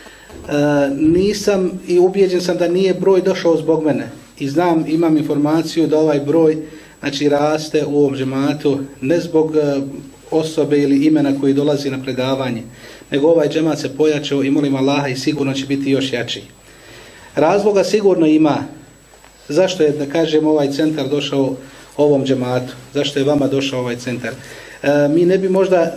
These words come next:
ulazili i nećemo pričati večeras o razlozima, sigurno ima razloga.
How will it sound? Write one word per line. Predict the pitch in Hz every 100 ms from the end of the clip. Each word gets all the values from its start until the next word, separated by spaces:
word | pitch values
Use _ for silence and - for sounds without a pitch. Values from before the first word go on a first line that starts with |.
| -
ulazili | 165 185 165 160 156
i | 160
nećemo | 185 180 165 160 139 - - - - - - - -
pričati | 175 196 180 170
večeras | 165 180 170
o | 147
razlozima, | 156 175 185 165 165
sigurno | - 214 180 160
ima | 160 160
razloga. | 143 143 139 139 120